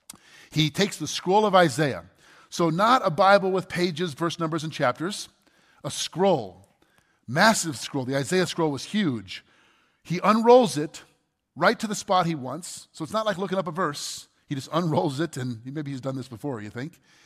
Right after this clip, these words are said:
Finds the passage he wants, and he reads what we would call Isaiah chapter sixty-one, verses one and two. And everyone there knew exactly what he was talking about,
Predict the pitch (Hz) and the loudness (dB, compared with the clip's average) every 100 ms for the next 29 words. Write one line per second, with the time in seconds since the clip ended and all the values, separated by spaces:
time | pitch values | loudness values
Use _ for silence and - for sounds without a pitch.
0 | _ _ - 170 208 170 185 175 175 170 | _ _ -2 2 2 0 -4 -2 -2 -2
1 | 160 139 113 143 - - _ _ _ _ | -8 -8 -10 -12 -16 -20 _ _ _ _
2 | _ _ _ _ _ - 147 151 131 202 | _ _ _ _ _ -4 -2 -2 -4 -4
3 | 196 131 135 - - 139 151 220 196 135 | -4 -4 -10 -16 -10 -8 -4 -2 -2 -4
4 | - 131 127 123 139 135 139 120 - 160 | -8 -6 -4 -4 -6 -6 -8 -10 -10 -10
5 | 147 127 127 113 107 - _ _ _ 120 | -8 -6 -6 -8 -10 -14 _ _ _ -12
6 | - 117 101 117 113 101 117 95 90 123 | -10 -12 -10 -10 -8 -10 -12 -12 -14 -20
7 | _ _ _ _ _ _ _ _ _ _ | _ _ _ _ _ _ _ _ _ _
8 | 139 139 202 214 254 202 202 151 117 92 | -10 -2 0 2 2 0 -4 -4 -8 -10
9 | 113 143 _ _ - 139 143 117 165 160 | -20 -20 _ _ -8 -2 -2 0 0 0
10 | 131 117 117 110 - 110 104 87 | -6 -8 -8 -10 -10 -10 -10 -16